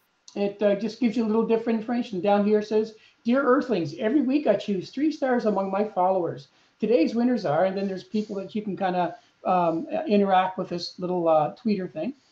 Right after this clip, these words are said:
<laughs> or Twitter thing. And, uh, basically there's a picture of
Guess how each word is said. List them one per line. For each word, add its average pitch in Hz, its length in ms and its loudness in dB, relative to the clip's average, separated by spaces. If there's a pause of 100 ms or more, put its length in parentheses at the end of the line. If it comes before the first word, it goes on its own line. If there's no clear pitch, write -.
(120)
<laughs> - 320 -12
or 175 140 2
Twitter 208 340 2
thing. 196 340 -2
And, 202 320 4
uh, 214 140 6
basically 277 420 0
there's 247 200 2
a 247 40 -4
picture 233 400 0
of 196 120 2